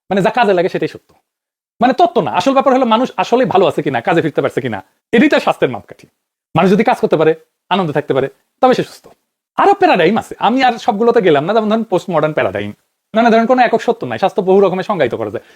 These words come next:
স্বাস্থ্য একভাবে সংজ্ঞায়িত করা যাবে না। কারো কাছে স্বাস্থ্য মানে শরীর ঠিক থাকা, কারো কাছে মানসিক শান্তিই স্বাস্থ্য, আবার কারো কাছে সামাজিক নিরাপত্তাই স্বাস্থ্য। এবার আসেন সবগুলো একসাথে দেখি, তাহলে আবার মনে হবে, কারণ আলাদা আলাদা করে বলছি তো আবার একটু মনে হবে। এটা সে একটা পাশে লিখে দেন।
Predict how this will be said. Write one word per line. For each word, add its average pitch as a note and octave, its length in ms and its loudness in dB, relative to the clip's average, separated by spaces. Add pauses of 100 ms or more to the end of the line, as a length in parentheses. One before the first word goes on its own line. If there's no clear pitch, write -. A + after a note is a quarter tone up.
স্বাস্থ্য - 260 0
একভাবে F3+ 440 2 (240)
সংজ্ঞায়িত F3+ 240 2
করা D#3+ 160 4
যাবে C#3+ 200 2
না। G#2 160 -8
কারো F3+ 160 0
কাছে F3 160 -2
স্বাস্থ্য E3+ 240 -4
মানে E3 120 -2
শরীর F3 240 2
ঠিক - 100 -20
থাকা, - 220 -12 (220)
কারো G3+ 120 2
কাছে G3+ 160 2
মানসিক F3+ 320 0
শান্তিই D#3 280 -6
স্বাস্থ্য, - 320 -12 (180)
আবার F#3 140 0
কারো G3+ 160 2
কাছে G3+ 160 0
সামাজিক G3+ 320 0
নিরাপত্তাই C3+ 400 0
স্বাস্থ্য। - 300 -16 (480)
এবার C4 160 4
আসেন B3 120 2
সবগুলো C4+ 280 0
একসাথে A#3 240 2
দেখি, C#3 140 0
তাহলে F3+ 140 2
আবার F3 140 2
মনে D3+ 160 -4
হবে, G#2+ 180 -2
কারণ C3+ 160 -4
আলাদা D3+ 220 2
আলাদা D3+ 180 0
করে D3+ 120 2
বলছি C3 240 -4
তো A#2+ 160 -2 (200)
আবার D3 140 2
একটু D#3 120 0
মনে C#3 160 -2
হবে। E2+ 140 -12 (220)
এটা D#3+ 180 2
সে F3 120 2
একটা D3+ 120 0
পাশে E3 180 0
লিখে C#3+ 180 0
দেন। A2+ 160 -8